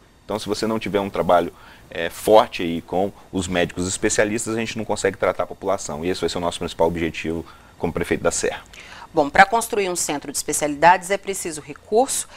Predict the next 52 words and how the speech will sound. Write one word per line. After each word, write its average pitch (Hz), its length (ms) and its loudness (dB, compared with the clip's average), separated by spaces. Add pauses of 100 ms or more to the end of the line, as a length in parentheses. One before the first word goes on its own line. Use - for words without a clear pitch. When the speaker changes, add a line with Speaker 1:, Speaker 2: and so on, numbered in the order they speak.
(160)
Speaker 2:
A 165 60 -4
gente 196 180 -4
sabe 160 360 2
que - 100 -6
a 160 80 0
Serra 170 340 0
é 165 60 4
o - 20 0
município 175 460 -4
que - 80 -14
tem 180 140 -6
o 180 40 -8
segundo 262 460 0
maior 196 340 4
orçamento 156 540 -2
do 156 60 -8
estado, 233 400 2
perde 175 280 -6
apenas 143 360 -6
pra 156 120 -2
Vitória, 220 480 4 (300)
mas 208 220 4
a 190 40 2
partir 180 400 -4
do 165 120 0
ano 160 120 2
que 226 160 -6
vem, 220 220 4
o 220 40 -4
prefeito 185 440 -2
que 190 80 -4
foi - 160 0
eleito 202 300 2
vai 202 100 6
enfrentar 196 540 0
novos 185 640 6
desafios, 202 640 -4 (240)
porque 247 220 0
estamos 208 400 -2
vindo 165 240 -4
de 165 80 -6
uma 175 160 4
crise 165 380 -4
da 175 100 6
pandemia, 226 500 -2
que 262 120 -4
essa 247 180 -2
crise 208 420 -4 (300)
provavelmente 220 640 4
vai 220 260 4
se 240 140 -10
perdurar 202 640 4